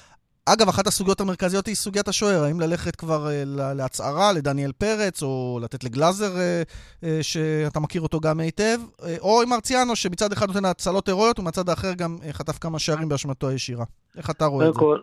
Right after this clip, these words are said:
Speaker 2: כל, קודם כל, אה, בוא נגיד שאין מה לעשות הצהרה, שאופיר הוא עדיין שוער צעיר במ-, במונחים של שוער.
Speaker 1: מהמם.
Speaker 2: אז אין פה, זה לא שיש לנו שוער נבחרת בין שלושים ושש, שבע או חמש, הייתי אומר, אתה יודע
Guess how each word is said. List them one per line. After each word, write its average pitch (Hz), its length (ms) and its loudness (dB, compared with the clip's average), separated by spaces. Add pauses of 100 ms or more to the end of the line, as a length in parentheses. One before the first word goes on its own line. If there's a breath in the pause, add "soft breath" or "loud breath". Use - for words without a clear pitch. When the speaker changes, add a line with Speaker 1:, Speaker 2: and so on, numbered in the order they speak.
(140)
Speaker 2:
כל, - 100 -20
קודם 139 300 0
כל, 131 400 0
אה, 117 180 -8
בוא 120 160 -10
נגיד 120 300 -4
שאין 120 880 -4
מה 135 140 4
לעשות 131 420 0
הצהרה, 123 580 -2 (140)
שאופיר 123 680 -6
הוא 117 160 -4
עדיין 117 340 -6
שוער 113 260 -6 (120)
צעיר 127 260 4
במ-, 107 400 -6 (640)
במונחים 120 420 -2
של 110 160 -4
שוער. 135 300 4 (100)
Speaker 1:
מהמם. 123 240 -2 (320 loud breath)
Speaker 2:
אז 110 260 -8
אין 127 200 2
פה, 131 600 4
זה 117 60 -6
לא 123 140 -2
שיש 139 220 -6
לנו 131 220 -6
שוער 127 220 -6
נבחרת 127 460 -4
בין 127 120 -4
שלושים 120 380 -8
ושש, 135 520 -2
שבע 135 420 -2
או 117 420 -6 (100)
חמש, 127 480 -6
הייתי 120 180 -10
אומר, 123 160 -10
אתה 117 140 -12
יודע 131 160 -2